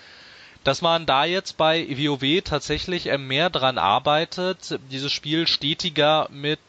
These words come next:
ähm, weiteren Inhalten zu versorgen, bis dann das nächste Add-on erscheint. Und diese Strategie, bestehende Marken weiter mit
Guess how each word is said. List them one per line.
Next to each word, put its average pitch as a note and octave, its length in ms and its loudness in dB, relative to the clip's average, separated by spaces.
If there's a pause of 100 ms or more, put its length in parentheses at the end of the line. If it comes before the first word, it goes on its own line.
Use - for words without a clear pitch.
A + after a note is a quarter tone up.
(220)
ähm, C#3+ 380 -2 (560)
weiteren D#3 420 0
Inhalten D3+ 520 -2
zu - 140 -6
versorgen, C3+ 800 0
bis D3+ 260 -6
dann D3+ 280 0
das D3+ 160 -4
nächste C#3+ 480 -2
Add-on A#2+ 580 -2
erscheint. G#2+ 800 -2 (580)
Und C3+ 480 -2 (840)
diese G3 840 0
Strategie, D#3 840 -4 (600)
bestehende D#3 560 0
Marken F#3 840 0
weiter F3 800 0 (320)
mit D#3 560 -2